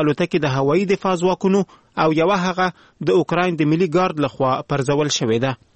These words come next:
د روسي هوایي بریدونو پرون هم په کیف کې یو برېښنا کوټ په نښه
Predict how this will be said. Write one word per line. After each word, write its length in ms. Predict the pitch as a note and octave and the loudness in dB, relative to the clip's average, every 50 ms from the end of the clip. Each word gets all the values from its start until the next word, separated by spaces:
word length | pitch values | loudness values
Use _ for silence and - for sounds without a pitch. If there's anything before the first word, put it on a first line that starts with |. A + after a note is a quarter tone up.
| _ _ _ _ - C3+ | _ _ _ _ -2 0
د 60 | D#3 | 2
روسي 280 | C#3+ C3+ A#2 - E3 D#3 C3+ | 2 0 0 0 0 0 0
هوایي 300 | C#3 D3 D3+ D3+ D3+ D3 C#3 C3 | 0 0 2 2 2 0 0 0
بریدونو 340 | D3 C#3 C3 D#3+ E3 E3+ D#3 - | 0 0 2 2 2 2 0 0
پرون 260 | D3+ D3 E3+ F3 D#3 D#3 | 0 0 2 2 2 2
هم 160 | E3+ F#3 F3+ - | 0 0 0 0
په 120 | E3 D3+ - - | 0 0 0 0
کیف 140 | F#3+ F#3 - - | -2 -2 -2 -2
کې 120 | - F#3+ F#3 F3+ | 0 0 2 2
یو 100 | F3+ D#3+ C#3 C#3+ | 2 2 0 0
برېښنا 340 | D3+ C#3 A#2 - D3+ C#3 C3+ - - | -2 -2 -2 -4 -6 -6 -4 -2 0
کوټ 140 | F#3 F3+ - - | 0 -2 0 -2
په 80 | D#3+ D3+ | -2 -2
نښه 200 | G3 F#3+ - G#3+ | 0 0 -2 -2